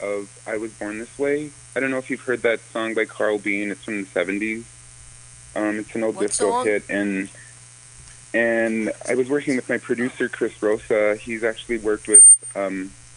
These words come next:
Speaker 1: a lot of big names like Jamie Foxx and RuPaul, actually. Um, and he had made the suggestion that we work on Getting My Feet Wet, and do another cover with Mighty Real,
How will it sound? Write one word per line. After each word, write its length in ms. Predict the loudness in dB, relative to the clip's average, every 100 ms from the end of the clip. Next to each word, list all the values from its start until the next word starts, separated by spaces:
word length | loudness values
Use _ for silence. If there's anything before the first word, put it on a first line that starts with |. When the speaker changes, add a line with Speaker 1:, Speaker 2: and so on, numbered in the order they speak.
| -20 -8 0
Speaker 1:
a 60 |
lot 180 | 2 2
of 80 | 4
big 140 | 8
names 240 | 8 8 2
like 140 | -4
Jamie 240 | -4 -4 -4
Foxx 480 | 0 0 0 -4
and 160 | -6 -4
RuPaul, 500 | -4 -2 0 2 2
actually. 520 | -2 -6 -4 -2 -4 -8 -20 -20 -20 -20 -20 -18 -4
Um, 580 | -2 0 -2 -4 -6 -10 -16 -20 -20 -18 -18 -20 -20 -6
and 520 | -2 0 2 2 0
he 240 | -2 -2 2
had 180 | 2 2
made 180 | 0
the 80 | -2
suggestion 600 | -6 -2 0 0 -2 -4
that 160 | -2 -2
we 260 | -2 -2
work 320 | -2 -2 -2 -2
on 420 | -2 -2 -2 -4
Getting 280 | 0 2 2
My 120 | 0
Feet 280 | 0 -4 0
Wet, 300 | 2 2 -2 -12 -20 -12 -4
and 460 | 0 0 0 -4 -8 -16 -20 -8
do 140 | -2 0
another 260 | 4 2
cover 320 | 2 0 0 0
with 220 | -2 -2
Mighty 220 | -2 -2
Real, 440 | -2 0 0 -2